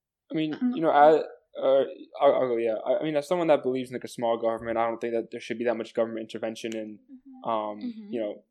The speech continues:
Speaker 1: fixing an issue like that. I, I don't think that, like, let's say I had kids, right? I don't think that my kids in public school should be learning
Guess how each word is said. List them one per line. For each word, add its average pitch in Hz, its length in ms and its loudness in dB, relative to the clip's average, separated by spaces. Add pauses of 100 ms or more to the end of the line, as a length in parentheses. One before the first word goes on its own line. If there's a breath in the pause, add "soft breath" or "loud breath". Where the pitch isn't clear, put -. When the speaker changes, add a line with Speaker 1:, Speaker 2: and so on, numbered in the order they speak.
Speaker 1:
fixing 120 260 -2
an 113 60 -4
issue 113 200 -6
like 107 180 -4
that. 120 240 6
I, 127 200 8
I 135 40 8
don't 135 160 0
think 131 160 -4
that, 120 240 8 (180)
like, 139 140 0
let's 147 160 6
say 156 80 6
I 131 140 12
had 120 120 6
kids, 110 240 -2
right? 110 120 -2
I 113 80 0
don't 120 100 0
think 123 120 -4
that 117 80 0
my 117 140 -2
kids 117 500 -6
in 123 100 -12
public 123 280 2
school 113 260 -6
should 113 260 -6
be 110 260 -8 (520)
learning 135 640 4